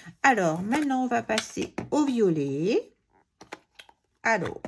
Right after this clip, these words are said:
voyons voir ça. Hop, on va prendre un autre côté. Là, j'ai un peu mélangé. On peut, on peut mélanger si on a envie, hein. On peut bien faire ce qu'on veut. Là, il me reste un petit peu de doré, euh,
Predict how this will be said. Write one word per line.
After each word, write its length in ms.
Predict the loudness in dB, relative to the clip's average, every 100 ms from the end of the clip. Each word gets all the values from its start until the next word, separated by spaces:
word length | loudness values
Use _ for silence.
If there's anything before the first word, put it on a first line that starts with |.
| -2 -2 -2 -16
voyons 320 | -6 -4 -2
voir 240 | -4 -6 -8
ça. 720 | -12 -8 -4 -2 -2 -4 -4 -6 -8 _ _ _ -20 -20 -20 _
Hop, 280 | 2 2 0 -8
on 60 | -4
va 140 | -4
prendre 320 | -4 -4 -4 -2
un 160 | 0 2
autre 220 | 0 -2
côté. 520 | -4 -4 -2 0 2 0 -6 _ _ _ _ _ _ _ _ _ _ _ _ _ _ _ _ _ -20 -20 -20 -20 -16 -8 -4
Là, 140 | -4
j'ai 120 | -2
un 100 | -2
peu 140 | -2 0 0
mélangé. 440 | 0 0 0 0
On 120 | 0
peut, 220 | -2 0 0 0
on 80 | -4
peut 300 | -2 -2 0 0
mélanger 460 | 0 0 2 2
si 120 | 2
on 160 | 2 2
a 40 | 4
envie, 380 | 2 4 4
hein. 160 | 4 0 -6 -20 -18 -18 -16 -8
On 60 |
peut 100 | -4
bien 180 | 0 2
faire 180 | 0 -4
ce 100 | -2
qu'on 160 | -2
veut. 260 | 2 4 4
Là, 120 | 4
il 100 | 4
me 60 | 4
reste 280 | 2 0 0
un 100 | -2
petit 260 | -2 -6
peu 160 | -4 -2
de 80 | -2
doré, 440 | 0 0 4 4 4
euh, 220 | 2